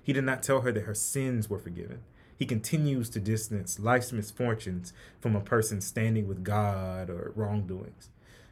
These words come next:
uh, as he did when he asked if the Galileans in the previous verses, uh, met their fate because of their sin.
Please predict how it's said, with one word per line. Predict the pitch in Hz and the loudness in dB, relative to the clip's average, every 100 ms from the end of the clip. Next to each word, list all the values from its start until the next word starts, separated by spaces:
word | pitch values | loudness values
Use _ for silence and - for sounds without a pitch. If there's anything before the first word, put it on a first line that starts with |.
| - | -8
uh, | 57 - - | -6 -6 -2
as | 110 | 0
he | 113 | 2
did | 110 127 107 | 4 4 4
when | 110 | 4
he | 110 | 2
asked | 104 113 107 | 2 0 -2
if | 104 | -6
the | 101 | -2
Galileans | 104 101 123 127 113 101 101 | -2 0 0 2 2 2 0
in | 95 | -4
the | |
previous | - 113 101 98 - | -2 -2 0 -2 -6
verses, | - 113 123 104 - 98 101 - - - | -4 4 4 4 -2 -6 -8 -14 -20 -4
uh, | 107 98 | -2 0
met | 117 117 | 0 0
their | 107 | 0
fate | - 104 | 2 0
because | 101 - 98 | 0 -2 -2
of | |
their | 87 | -4
sin. | 85 - - | -6 -6 -8